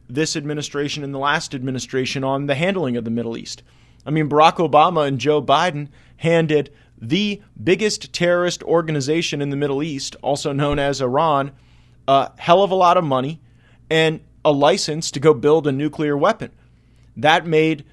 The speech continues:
the region less safe, less stable, and it allowed terrorism to be funded at a far higher extent, not just in the Middle East, but around the world where Iran provokes and encourages and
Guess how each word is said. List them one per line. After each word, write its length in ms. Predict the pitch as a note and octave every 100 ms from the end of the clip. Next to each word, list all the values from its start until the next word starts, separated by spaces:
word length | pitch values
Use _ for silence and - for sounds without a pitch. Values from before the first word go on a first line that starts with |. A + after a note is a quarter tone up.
| _ _
the 100 | C3
region 600 | B2+ C3+ D3+ E3 F3 A#2 -
less 340 | A#2+ C3+ C3+ - -
safe, 440 | - D#3+ F3+ - -
less 380 | C3 B2+ C3 -
stable, 600 | - - D#3+ D#3 E3+ E3+ _ _ _ -
and 280 | D#3 D#3 -
it 140 | D#3 -
allowed 720 | C#3+ C#3 D3 F3 D3+ D3+ -
terrorism 680 | D#3+ F3 F3+ D3 C#3 C#3+ C#3+
to 100 | D3
be 160 | C3
funded 580 | A#2+ - D#3+ F#3 C#3 C3+ - - - -
at 140 | D3+
a 80 | D#3
far 280 | - D#3 D3+
higher 280 | D3 D#3+
extent, 560 | D#3 - F#3 G3 - -
not 220 | D3 F3
just 220 | F3+ E3+
in 80 | D#3+
the 40 | D3
Middle 240 | D3 C#3
East, 300 | E3 - -
but 200 | C#3 C3+
around 340 | B2 C3+ C#3 D3
the 80 | C#3
world 400 | C3+ E3+ D3 B2+
where 340 | C3+ C3+ C3+
Iran 480 | C3 B2+ C3+ C#3 C#3 - _ _ _ -
provokes 640 | D#3 C#3 C3 C#3 D3+ -
and 180 | D3 C3+
encourages 880 | C3+ A#2+ - C#3+ C#3+ B2 C#3+ D#3+ D3+
and 140 | B2+